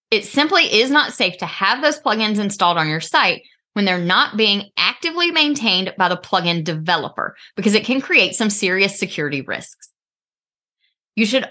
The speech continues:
also delete any extra themes that you have installed on your site that you're no longer using. Ideally, the only themes you should have on your site are your active WordPress theme,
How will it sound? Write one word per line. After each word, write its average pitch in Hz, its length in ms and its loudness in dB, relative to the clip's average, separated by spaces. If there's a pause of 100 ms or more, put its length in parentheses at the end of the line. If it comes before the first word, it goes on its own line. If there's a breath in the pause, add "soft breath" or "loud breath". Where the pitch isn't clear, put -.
(160)
also 214 600 4 (220)
delete 208 680 0
any 262 320 2 (320)
extra - 460 0
themes 196 480 0
that 170 160 0
you 185 100 -4
have 165 220 -2
installed 151 560 2
on 147 160 -2
your 139 100 -4
site 135 380 -2
that 214 120 -4
you're 247 120 0
no 247 180 4
longer 175 480 2
using. 143 560 -6 (580)
Ideally, 214 520 2
the - 160 -2
only 202 320 2
themes 269 340 0
you 269 80 -2
should 269 180 -4
have 220 200 0
on 233 100 0
your 330 120 -2
site 151 420 -2 (420)
are 160 460 2 (160)
your 196 500 2 (100)
active 320 440 0 (120)
WordPress 180 600 0
theme, 165 440 -2